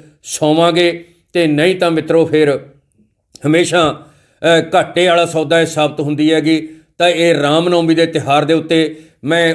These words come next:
ਉੱਨੀ ਸੌ ਉੱਨੀ ਦੇ ਵਿੱਚ ਮਨਾਏ ਰਾਮਨੌਮੀ ਦੇ ਤਿਉਹਾਰ ਨੂੰ ਯਾਦ ਕਰਦਿਆਂ ਹੋਇਆਂ, ਜਿਹੜਾ ਹਿੰਦੂਆਂ ਤੇ ਮੁਸਲਮਾਨਾਂ ਨੇ ਰਲ ਕੇ ਅੰਮ੍ਰਿਤਸਰ ਦੀ ਧਰਤੀ 'ਤੇ ਮਨਾਇਆ ਸੀ, ਉਸ ਦਿਨ ਨੂੰ ਯਾਦ ਕਰਦਿਆਂ ਹੋਇਆਂ ਤੁਹਾਨੂੰ ਇੱਕ ਵਾਰੀ ਫੇਰ ਬਹੁਤ ਬਹੁਤ ਮੁਬਾਰਕਾਂ ਕਹਿਣਾ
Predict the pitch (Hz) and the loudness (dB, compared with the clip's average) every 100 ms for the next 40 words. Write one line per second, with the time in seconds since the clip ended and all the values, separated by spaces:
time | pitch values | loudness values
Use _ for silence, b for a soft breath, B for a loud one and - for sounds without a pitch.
0 | 165 170 190 185 180 165 165 165 170 165 | -4 -2 0 0 0 0 -2 0 0 -2
1 | 165 151 151 156 151 151 156 156 156 160 | -4 0 0 2 0 0 -2 -4 -2 -2
2 | 156 160 139 110 143 151 151 156 151 B | -2 -2 -4 0 0 2 0 -2 -6 B
3 | B 107 135 147 170 - 151 143 156 127 | B -6 0 0 0 -2 -2 0 -2 -2
4 | 147 151 139 - B B - 151 170 - | 0 0 -2 -6 B B -6 0 0 0
5 | 143 151 156 160 156 143 147 175 160 156 | -4 0 0 0 -2 -2 -4 -2 -2 0
6 | 156 151 143 143 156 147 147 147 143 139 | 0 2 0 0 -2 0 -2 -2 -4 -2
7 | 147 147 - 143 143 139 131 135 127 143 | -2 -2 -2 -2 -2 0 0 0 0 -4
8 | 135 B B B B 165 180 156 165 165 | -4 B B B B 0 0 0 0 0
9 | 139 143 151 156 143 151 147 151 151 156 | 2 2 0 -2 -2 0 0 0 0 -2
10 | 147 156 151 156 147 147 143 143 151 147 | -2 -4 -6 -4 -2 -2 -4 0 0 0
11 | B B B 151 214 214 151 175 170 147 | B B B 0 0 0 -2 -2 -2 -6
12 | 147 143 143 143 156 151 156 165 | -2 0 0 -2 -6 -4 -2 -2